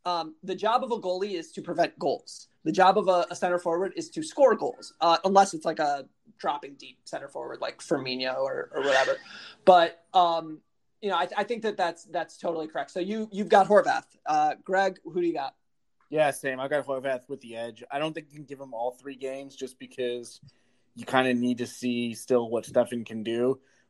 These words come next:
Speaker 2: But, uh, it's, it's, I mean, it's similar to what Ben said. Horvath just seems to be more engaged right now, whether or not it's he thinks he has to prove himself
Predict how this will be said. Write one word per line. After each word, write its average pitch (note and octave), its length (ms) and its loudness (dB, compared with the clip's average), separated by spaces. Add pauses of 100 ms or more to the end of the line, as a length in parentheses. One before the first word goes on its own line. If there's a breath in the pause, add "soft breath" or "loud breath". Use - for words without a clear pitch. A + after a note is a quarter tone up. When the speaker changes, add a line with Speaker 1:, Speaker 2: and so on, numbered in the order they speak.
(180)
Speaker 2:
But, B2+ 240 6
uh, B2 320 -2
it's, C3 320 -14
it's, D#3+ 160 -8
I D3+ 60 -4
mean, D#3 160 -6
it's D3 80 -12
similar F3 260 0
to D3+ 80 -2
what C#3 260 -2 (480)
Ben D3 200 -4
said. G#2 280 -12 (320)
Horvath G#3 380 0
just E3+ 220 -10
seems E3+ 220 -12
to C#3 80 -16
be C3 100 -10
more C3 240 -4
engaged B2 500 -10
right E3 180 0
now, E3 260 -4
whether C3 360 -2
or C3 60 -6
not B2 260 -8
it's A#2 260 -12
he - 380 -14
thinks B2+ 260 -6
he C#3+ 120 -2
has C3 220 6
to A#2 100 -6
prove C#3+ 280 -2
himself D#3 540 2